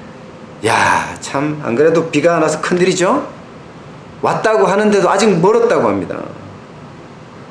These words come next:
제주는 그래도 최고 백이십 밀리 호우특보까지 내려졌다고 합니다. 그렇지만 이번 장마 자체가 좀 마른 장마 아니냐. 그래서 강수량이 좀 적어서 해갈에는 좀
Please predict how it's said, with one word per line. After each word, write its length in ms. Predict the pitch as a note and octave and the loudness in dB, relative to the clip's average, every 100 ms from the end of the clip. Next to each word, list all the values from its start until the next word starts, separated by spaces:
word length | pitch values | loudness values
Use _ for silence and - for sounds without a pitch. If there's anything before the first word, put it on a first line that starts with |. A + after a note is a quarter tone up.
| - - | -18 -2
제주는 480 | D#3 F#3 F#3+ G#3 F3 | 2 4 4 4 4
그래도 320 | D#3+ D#3+ D#3+ | 4 4 2
최고 400 | - F#3 F#3 F3 | 0 2 2 4
백이십 400 | D3 D3 D3+ E3+ | 4 4 4 4
밀리 160 | D3+ | 4
호우특보까지 840 | C#3 C#3 G3+ G#3 - - F3 D3+ C3 | 2 4 4 4 0 -4 0 2 4
내려졌다고 580 | B2 A#2+ A#2 A#2 A2+ G#2+ | 4 2 0 2 2 2
합니다. 880 | A#2 A2+ A2 G#2 G#2+ G#2 F2+ D2+ D2+ - - - - - - - | 0 0 0 2 4 4 2 -2 -6 -14 -20 -20 -18 -14 -14 -8
그렇지만 720 | - C#3+ C#3+ C3 C3 C3 A#2 A2 | 2 2 4 2 4 4 2 2
이번 260 | C#3+ D3+ | 4 4
장마 360 | D#3+ D3+ D#3 E3 | 4 4 4 4
자체가 440 | B2+ A#2 D#3 C#3 | 2 0 0 0
좀 240 | - B2 A#2 - - - - | 0 0 -2 -8 -18 -20 -12
마른 400 | - G#2 C#3+ D3+ | -2 2 4 6
장마 380 | D3+ F3+ G3+ E3 | 4 4 4 4
아니냐. 760 | A#2+ D3 C#3+ A#2 C#3 C3+ G2 - - - - - - - | 4 4 4 4 2 2 0 -4 -14 -18 -20 -20 -10 0
그래서 300 | C3+ B2+ B2 | 2 2 2
강수량이 460 | B2 B2+ D3 C3 | 2 2 2 2
좀 140 | B2 G#2 | 2 0
적어서 480 | B2 B2+ C3+ C3+ A#2+ | 2 4 4 2 2
해갈에는 680 | D3+ D3+ D#3 D3+ C#3 C3 C3 | 2 2 4 4 4 2 2
좀 280 | C3 B2+ | 2 2